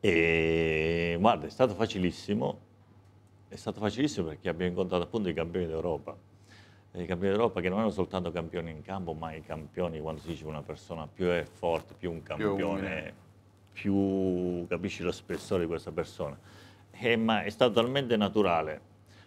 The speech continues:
Speaker 1: eh, arrivare in quel contesto, perché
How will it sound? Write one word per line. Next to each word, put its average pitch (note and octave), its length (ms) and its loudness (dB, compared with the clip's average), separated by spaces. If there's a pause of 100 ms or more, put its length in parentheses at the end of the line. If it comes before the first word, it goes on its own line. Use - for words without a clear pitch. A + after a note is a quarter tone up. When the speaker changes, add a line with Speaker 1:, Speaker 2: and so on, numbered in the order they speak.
Speaker 1:
eh, G2+ 120 2
arrivare E2+ 1300 2
in E2+ 120 -4
quel F#2+ 180 0
contesto, A2+ 840 2
perché F2+ 540 0